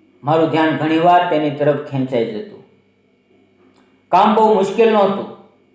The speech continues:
એટલે હું રોજ આવવા લાગી. મને મારી દીકરીની ચિંતા રહેતી, પણ મારી સહેલીની સાસુ તેની ખૂબ સારી સંભાળ રાખતી. હવે મારું ધ્યાન માત્ર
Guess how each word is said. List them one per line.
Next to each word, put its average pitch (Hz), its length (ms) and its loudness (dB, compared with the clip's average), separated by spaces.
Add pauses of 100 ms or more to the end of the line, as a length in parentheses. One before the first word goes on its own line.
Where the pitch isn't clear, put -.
(640)
એટલે 165 220 -2
હું 160 200 2
રોજ 160 220 2
આવવા 135 280 2
લાગી. - 600 -12 (1700)
મને 156 160 -2
મારી 170 280 0
દીકરીની 170 500 -4
ચિંતા 160 380 -2
રહેતી, 151 640 -4 (560)
પણ 143 120 0
મારી 139 260 2
સહેલીની 147 600 -4
સાસુ 127 680 -8 (440)
તેની 156 200 -2
ખૂબ 165 300 -2
સારી 135 300 -2
સંભાળ 120 460 -6
રાખતી. - 380 -14 (2000)
હવે 151 120 0
મારું 147 360 0
ધ્યાન 147 280 0
માત્ર 139 520 -4